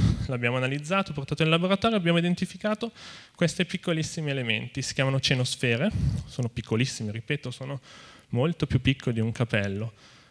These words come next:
Ma da dove arrivano queste cenosfere? Queste cenosfere sono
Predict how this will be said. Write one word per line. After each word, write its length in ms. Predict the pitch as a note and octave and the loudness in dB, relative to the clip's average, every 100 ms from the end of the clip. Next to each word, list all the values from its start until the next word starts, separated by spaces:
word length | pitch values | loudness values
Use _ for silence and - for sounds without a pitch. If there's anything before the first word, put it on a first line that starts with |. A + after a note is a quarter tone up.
| _ - | _ 0
Ma 100 | C3 | 6
da 80 | C#3 | 8
dove 160 | D3+ | 8
arrivano 340 | C3+ E3 A#2 A2 | 6 4 0 -2
queste 260 | A2 - | -6 -8
cenosfere? 540 | - A2 A2 - G#2+ A#2 | -6 -6 -6 -2 0 2
Queste 240 | D#3 F3+ | 2 4
cenosfere 540 | G3 G3+ - G3 G3+ | 6 4 6 6 6
sono 380 | G#3 - B2 A2+ | 2 0 0 0